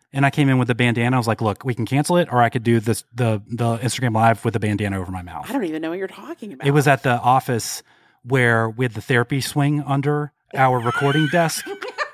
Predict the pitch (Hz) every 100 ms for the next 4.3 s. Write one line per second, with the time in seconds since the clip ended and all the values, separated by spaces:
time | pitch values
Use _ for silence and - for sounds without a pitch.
0 | 311 143 139 143 143 - 139 113 101 _
1 | _ _ 143 143 143 127 123 - 131 120
2 | 117 123 127 - 120 117 113 123 127 123
3 | 113 120 120 240 302 - 151 190 - -
4 | 285 277